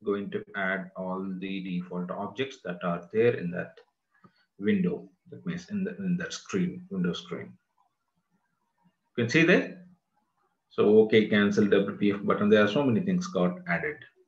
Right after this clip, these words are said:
You can delete them. Right click and delete them. You can modify the name. And for every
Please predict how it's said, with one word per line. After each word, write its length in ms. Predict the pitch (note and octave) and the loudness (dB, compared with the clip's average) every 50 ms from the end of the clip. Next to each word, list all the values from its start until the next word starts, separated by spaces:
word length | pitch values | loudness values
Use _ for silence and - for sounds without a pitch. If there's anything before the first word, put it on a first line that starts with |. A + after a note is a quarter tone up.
| _ _ _ _ _ _ _ _ _ _ _ _ _ _ _ _ _ _ _ _ _ _ _ _ _ _ _ _ _ _ _ _ | _ _ _ _ _ _ _ _ _ _ _ _ _ _ _ _ _ _ _ _ _ _ _ _ _ _ _ _ _ _ _ _
You 80 | - A#2 | -4 0
can 200 | A2 B2 A2 G#2+ | 4 4 6 6
delete 360 | A2 B2+ D3 F3 F3+ E3 E3 | 6 8 8 8 6 6 6
them. 360 | G#3+ A#3 C#4 D4 - - - - - _ _ _ - - - - - _ _ _ _ _ _ _ _ _ _ _ _ _ _ _ _ _ _ _ _ _ _ _ - _ _ _ - | 6 4 4 2 -4 -10 -14 -18 -20 _ _ _ -20 -20 -20 -20 -20 _ _ _ _ _ _ _ _ _ _ _ _ _ _ _ _ _ _ _ _ _ _ _ -20 _ _ _ 0
Right 240 | G#2+ F#2+ G2+ G2+ - | 2 2 2 2 0
click 180 | B2+ B2 A#2+ | -2 -2 -2
and 160 | - G#2 F#2+ F#2+ | -2 -2 0 0
delete 320 | G#2 G#2+ A#2 A#2 A#2 A#2 | 0 2 2 0 0 0
them. 260 | C3+ D#3 F3 F3+ F3 - - - - - _ _ _ _ _ _ _ _ _ _ _ _ _ | -2 -2 -2 -2 -4 -8 -12 -20 -20 -20 _ _ _ _ _ _ _ _ _ _ _ _ _
You 100 | C3+ A#2+ | -4 0
can 160 | B2+ A#2+ A#2+ | 2 4 4
modify 340 | A#2+ B2+ D3+ F3+ E3+ F3+ F3 | 6 6 6 6 6 6 6
the 120 | E3+ F3 F3+ | 6 8 8
name. 380 | F3+ F#3 G#3+ B3 C#4 C#4 - - - _ _ _ _ _ _ - - - _ - - - - - - - - - - _ _ _ _ _ _ _ _ _ _ _ _ _ _ _ _ _ _ _ _ _ _ _ _ _ _ _ | 8 6 6 4 0 -4 -8 -10 -16 _ _ _ _ _ _ -20 -20 -20 _ -12 -12 -10 -10 -14 -16 -16 -20 -20 -20 _ _ _ _ _ _ _ _ _ _ _ _ _ _ _ _ _ _ _ _ _ _ _ _ _ _ _
And 260 | - B2+ B2+ C3+ B2+ B2 | -2 0 0 0 0 0
for 440 | - C3 B2 A#2+ A#2+ A#2+ A#2+ A#2+ - | 2 4 6 8 6 6 4 2 2
every 680 | D#3+ F3+ F#3 F3+ F3 F3+ F3+ F#3 F#3 F#3 F#3 - - - | 2 2 2 2 2 2 2 2 2 0 -4 -6 -8 -10